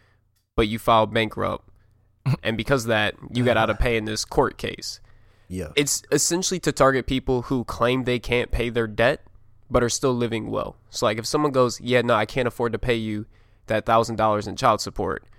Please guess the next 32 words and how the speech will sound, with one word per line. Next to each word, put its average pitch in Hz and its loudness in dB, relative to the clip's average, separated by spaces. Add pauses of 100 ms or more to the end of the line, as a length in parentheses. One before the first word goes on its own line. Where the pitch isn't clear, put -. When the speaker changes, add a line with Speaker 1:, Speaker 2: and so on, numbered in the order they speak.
(420)
Speaker 1:
but 117 0
then 127 2
they 120 2
go 113 2
off 113 4
and 117 -4
buy 110 6
a 110 2
new 117 -2
C 120 -4
sixty-three 117 -4
A 117 2
M 113 0
G, 127 -4 (400)
it's 170 4
like, 107 4
Speaker 2:
<laughs> - 8
Speaker 1:
all 123 10
right, 104 2 (1300)
this 185 2
is - 0
a - -2
little 180 4
sketchy. - -2
So - 2
I 123 8
Speaker 3:
It's 120 2
a - -8
Speaker 1:
think 202 4
Speaker 3:
little 127 -6
Speaker 1:
that's 127 4
the 147 4